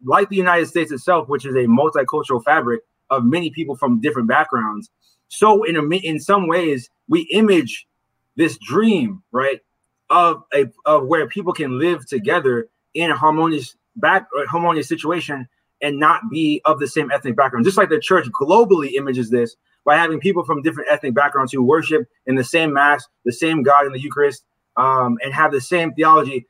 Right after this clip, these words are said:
centered on the divine worship of God. And so these things, like, as, as we have, we have to be careful that we don't fall into the political language, um, of,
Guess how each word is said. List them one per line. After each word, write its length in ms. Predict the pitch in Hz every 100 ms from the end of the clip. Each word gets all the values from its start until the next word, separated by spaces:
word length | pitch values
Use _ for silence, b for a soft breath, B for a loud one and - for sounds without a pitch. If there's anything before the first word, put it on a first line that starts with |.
| _
centered 380 | - 175 180 160
on 200 | 139 151
the 80 | 139
divine 380 | 127 120 143 135
worship 280 | 139 131 120
of 140 | 113
God. 240 | 131 113 - _ -
And 120 | 139
so 280 | 185 156 123 _ _ _ _ _ _ _
these 240 | 208 226
things, 460 | - 226 220 202 - 147
like, 220 | 156 - _ - 170
as, 160 | 185 -
as 180 | 180 175
we 160 | 170 233
have, 180 | 208 180
we 80 |
have 80 | 226
to 60 | 190
be 80 | -
careful 340 | 208 214 170
that 100 | 160
we 60 | 170
don't 160 | 180
fall 180 | 170 170
into 140 | 160
the 100 | 156
political 440 | 151 143 170 165 135
language, 500 | 147 151 127 104 _ _ _ _ -
um, 440 | 139 135 123 117
of, 400 | 156 147 147 131